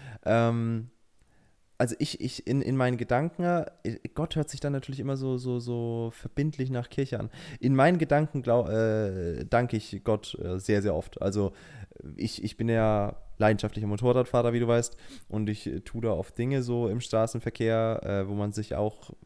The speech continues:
die Frage stellen muss, boah, dass da nichts passiert, crazy.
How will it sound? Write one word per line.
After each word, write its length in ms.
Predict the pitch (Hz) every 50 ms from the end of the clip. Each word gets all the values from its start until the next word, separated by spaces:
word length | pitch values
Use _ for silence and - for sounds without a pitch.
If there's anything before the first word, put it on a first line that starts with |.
| - - - - - - - - -
die 60 | 107
Frage 300 | - - 107 110 110 110
stellen 280 | - - 110 107 107
muss, 300 | 110 110 110 107 - -
boah, 340 | - - - - - - - - - -
dass 220 | - 98 - - -
da 500 | 95 107 113 117 120 120 123 120 117 113 85
nichts 400 | 104 127 135 135 131 - - -
passiert, 760 | - - 127 - - - 131 135 135 135 131 - - - - -
crazy. 440 | - - 123 127 127 123 127 127